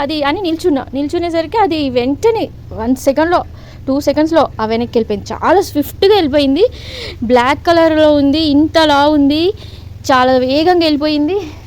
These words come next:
And సిక్స్ ఫీట్ అయితే ఈజీగా ఉంటుంది, సిక్స్ and సిక్స్ కంటే ఎక్కువనే ఉంటుంది కావచ్చు. ఇలా వచ్చి అలా వెళ్ళిపోయింది. నాకు ఇప్పటికీ ఇక్కడ సిక్స్ పాములు కనిపించాయి, కానీ ఎప్పుడు ఇంత భయపడలేదు. దీన్ని చూసి ఫస్ట్ టైమ్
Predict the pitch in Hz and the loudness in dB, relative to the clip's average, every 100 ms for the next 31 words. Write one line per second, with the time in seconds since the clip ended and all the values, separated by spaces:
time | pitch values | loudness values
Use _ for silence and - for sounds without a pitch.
0 | - 269 311 349 - - - - - - | -14 -8 -8 -10 -16 -20 -20 -20 -18 -6
1 | 330 - - 339 349 339 339 427 370 - | -6 -4 -2 0 0 0 0 -2 -2 -8
2 | 262 254 247 302 302 262 254 320 320 247 | -6 -4 -4 -2 -2 -2 -4 -6 -8 -10
3 | - 277 269 254 233 - 262 247 254 285 | -6 -4 -4 -6 -12 -12 -10 -6 -6 -6
4 | 269 262 240 240 226 - 440 - - - | -6 -6 -4 -4 -6 -4 -6 -6 -16 -20
5 | - - 247 254 254 - 320 269 247 240 | -16 -6 0 2 2 0 0 2 2 0
6 | 233 247 262 262 370 294 - - - 285 | 0 0 0 2 0 -2 -8 -16 -14 -14
7 | - 254 285 269 247 294 302 302 285 277 | -8 -2 -2 0 -2 -4 -2 0 2 2
8 | 269 - 302 254 - - 277 269 311 311 | 0 -2 -2 -2 -2 0 2 2 2 0
9 | 269 269 - 269 247 247 415 480 - - | 0 -2 -2 -2 -2 -4 -6 -8 -12 -18
10 | - - - - - 269 262 349 302 302 | -20 -20 -20 -20 -6 -2 -2 0 2 2
11 | 294 277 269 262 240 247 508 - - - | 2 0 0 -2 -2 -2 -4 -4 -20 -20
12 | - 262 262 254 277 277 311 277 349 - | -4 0 0 0 -2 -2 -4 -2 -4 -10
13 | - - - - 233 - 254 254 | -20 -20 -10 -4 -4 -2 -2 -2